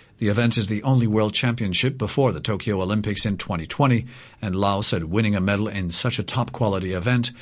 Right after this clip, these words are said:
has boosted her chances of landing a ticket to Japan two years later.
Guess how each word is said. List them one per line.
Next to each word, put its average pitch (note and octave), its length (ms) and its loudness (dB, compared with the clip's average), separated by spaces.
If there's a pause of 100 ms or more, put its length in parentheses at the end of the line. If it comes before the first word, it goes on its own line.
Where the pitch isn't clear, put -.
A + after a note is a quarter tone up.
(180)
has A2+ 220 2
boosted A#2 360 2
her A2+ 140 2
chances G#2+ 400 2
of F#2+ 160 2
landing G2 320 0
a F2+ 60 -2
ticket A#2 320 -2
to G2 100 -8
Japan G2 460 2
two B2 240 2
years A#2 280 2
later. C3 280 0